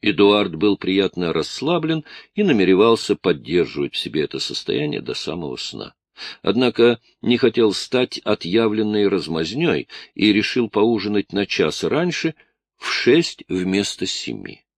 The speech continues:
чтобы заполнить желудок пищей, а не только пивом.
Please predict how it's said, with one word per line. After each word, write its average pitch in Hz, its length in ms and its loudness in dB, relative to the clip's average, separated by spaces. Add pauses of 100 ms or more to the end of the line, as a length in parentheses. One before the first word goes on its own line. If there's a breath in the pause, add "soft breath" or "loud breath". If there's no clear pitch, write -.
(640 loud breath)
чтобы 143 500 6
заполнить 113 540 -2
желудок 98 500 -4
пищей, - 600 -6
а 85 80 -6
не 80 120 -4
только - 340 -4 (120)
пивом. - 440 -14